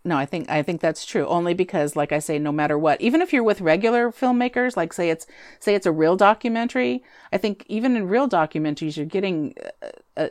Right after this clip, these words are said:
you're still getting a skewed view because it's not what you would be saying if there were no, everybody knows the best stuff you can get, the truest real stuff you can get is when people don't know they're being filmed or taped.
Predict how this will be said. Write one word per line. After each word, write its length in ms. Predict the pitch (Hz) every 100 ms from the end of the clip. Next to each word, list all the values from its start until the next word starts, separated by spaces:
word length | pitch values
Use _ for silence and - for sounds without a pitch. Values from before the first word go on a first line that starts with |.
| -
you're 200 | - 160
still 240 | 151 - 202
getting 220 | 220 190
a 60 | 156
skewed 400 | - 180 180 160
view 340 | 196 180 131
because 680 | 151 151 170 147 143 147 - _ _ _ _ _
it's 260 | - - -
not 360 | 160 170 170 -
what 340 | 151 156 160
you 140 | 151 156
would 140 | 160 151
be 120 | 151
saying 440 | - 156 151 147
if 160 | 143 -
there 120 | 143
were 100 | 143
no, 140 | 151
everybody 420 | - 208 294 311 277
knows 280 | 254 254 -
the 100 | 151
best 500 | 147 _ 202 214 -
stuff 320 | - 214 -
you 100 | 214
can 220 | 196 175
get, 440 | 170 185 131 -
the 100 | 165
truest 580 | 156 - 247 233 220 -
real 280 | 170 202 196
stuff 280 | 190 180 180
you 100 | 185
can 180 | - 165
get 320 | 180 156 -
is 100 | 143
when 120 | 170
people 260 | 165 185 175
don't 420 | 156 139 160 190
know 180 | 151 151
they're 140 | 160 151
being 340 | 156 151 151
filmed 360 | - 131 151 202
or 100 | 226
taped. 480 | - 277 - -